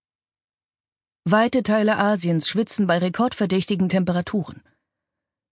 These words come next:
In Ländern in ganz Asien werden Temperaturrekorde gebrochen, denn die brutale Hitzewelle im April hält weite Teile des Kontinents in Atem. Und es ist keine Besserung in Sicht. C N N, neunzehnter April.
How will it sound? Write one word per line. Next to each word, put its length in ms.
In 160
Ländern 420
in 180
ganz 240
Asien 480
werden 280
Temperaturrekorde 960
gebrochen, 500
denn 120
die 80
brutale 480
Hitzewelle 560
im 160
April 360
hält 280
weite 300
Teile 300
des 160
Kontinents 540
in 140
Atem. 360
Und 160
es 100
ist 140
keine 240
Besserung 420
in 120
Sicht. 280
C 240
N 100
N, 300
neunzehnter 580
April. 280